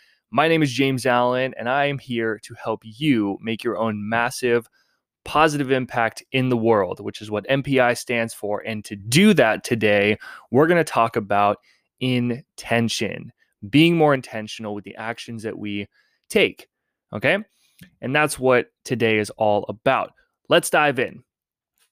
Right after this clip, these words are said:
So the dictionary definition of intention is a thing intended, an aim, or a plan.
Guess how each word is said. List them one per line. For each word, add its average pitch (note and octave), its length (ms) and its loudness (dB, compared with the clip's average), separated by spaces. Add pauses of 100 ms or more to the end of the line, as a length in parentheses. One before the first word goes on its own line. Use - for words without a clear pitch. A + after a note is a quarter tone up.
(120)
So D3 160 0
the C#3+ 80 2
dictionary E3 580 0
definition B2 760 -4
of A#2 260 -4
intention D3+ 800 -2
is B2+ 180 -4
a A#2 80 0
thing E3+ 320 -4
intended, B2+ 760 0 (560)
an A#2 160 -6 (100)
aim, D3 500 2 (260)
or A#2 180 2
a A2 80 2
plan. - 640 -2